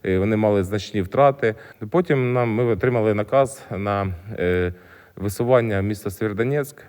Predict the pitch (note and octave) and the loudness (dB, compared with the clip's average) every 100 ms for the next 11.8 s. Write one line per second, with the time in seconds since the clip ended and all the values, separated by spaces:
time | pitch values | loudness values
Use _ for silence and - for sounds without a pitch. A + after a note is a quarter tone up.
0 | - - G2 F#2+ G#2+ G#2+ B2 A#2 G#2 F#2+ | -16 -2 0 0 0 2 2 2 -2 -2
1 | G2 G#2+ G2+ G2 F#2+ F#2 G#2 G2+ F#2+ F2+ | -2 -2 -2 -2 -2 -2 -2 0 -2 -4
2 | E2 D2+ C#2 F2 G2+ G2+ - - G2+ A#2 | -4 -6 -4 0 0 0 -6 -12 -8 -2
3 | C3 A#2 G#2 G2+ G2 G#2 G2+ F#2+ - C#3+ | 0 0 0 -2 0 -2 -2 -4 -2 -2
4 | C#3+ A#2+ G2 - - - - F2 F2 A2 | -2 -4 -4 -6 -20 -20 -2 0 2 0
5 | G#2 F#2 F#2+ F#2+ F2 F2+ E2+ E2 D#2+ D#2+ | -4 -4 -2 -2 -2 -2 0 0 -2 -4
6 | D2+ D#2+ _ G#2 F#2 D#2+ - - - - | -6 -12 _ -2 -2 -4 -12 -20 -20 -20
7 | - - - _ - F#2 G2 F3+ D3+ - | -20 -20 -20 _ 0 2 4 4 2 -2
8 | C3 B2 C3 - A2+ G2+ G#2 C#3 C#3 A2 | -2 2 2 2 0 0 2 0 0 0
9 | G#2 G2+ F#2+ F#2 F2 - - F2+ F2 E2+ | 0 0 0 0 -2 -8 -2 2 2 0
10 | E2 - A2+ D3 A#2+ G#2 A2 G#2+ - F#2 | -2 -6 0 2 4 2 0 -2 -6 -6
11 | E2+ - - F2+ F2+ F#2 F2+ | -6 -10 -6 0 2 2 0